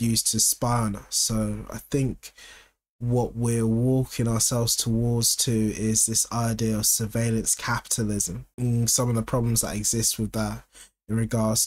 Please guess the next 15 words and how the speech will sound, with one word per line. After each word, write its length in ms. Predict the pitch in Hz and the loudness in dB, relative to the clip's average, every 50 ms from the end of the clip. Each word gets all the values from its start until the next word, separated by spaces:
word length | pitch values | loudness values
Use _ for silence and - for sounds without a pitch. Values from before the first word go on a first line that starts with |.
| - - | 0 0
to 280 | - 110 107 107 107 107 107 | 0 0 2 2 0 0 0
maintaining 500 | 113 117 117 113 - - 120 113 113 113 | 0 -2 0 0 0 0 0 0 2 2
the 60 | 110 107 | 0 -2
privacy, 840 | - - - 120 120 120 113 110 - - - 117 113 110 107 110 - - - - - _ _ _ _ _ _ _ _ - | -2 -2 0 0 2 2 2 2 2 2 2 2 2 0 0 -2 -4 -10 -18 -20 -20 _ _ _ _ _ _ _ _ 0
uh, 220 | 110 110 107 104 - | 2 2 2 0 -2
of 140 | - 113 - | -4 -2 0
our 160 | 117 110 107 | 0 0 0
data 640 | 104 - 117 113 113 113 - - 120 113 110 110 110 - | 0 0 0 0 0 0 0 0 0 0 0 0 -2 -4
and 100 | - 107 | -4 -4
the 80 | 110 110 | -2 0
sovereignty 920 | - - - 113 110 110 113 113 110 113 110 - - 117 113 110 107 107 101 - | 0 0 0 0 -2 -2 -2 0 0 2 2 0 0 2 2 2 2 0 -2 -4
in 160 | - 104 107 | -6 -4 -2
our 160 | 113 110 110 110 | -2 -2 -2 -2
choices 880 | - - - 127 117 113 110 - - - 110 104 101 101 - - - - - - - - - _ _ - | -2 -2 -2 0 0 0 2 0 0 0 0 0 0 0 -2 -2 -4 -6 -12 -20 -20 -20 -20 _ _ -4
regarding 800 | 113 110 - 120 113 110 110 107 110 110 107 104 104 101 101 | -2 0 0 0 2 2 2 0 0 0 0 0 -2 -4 -6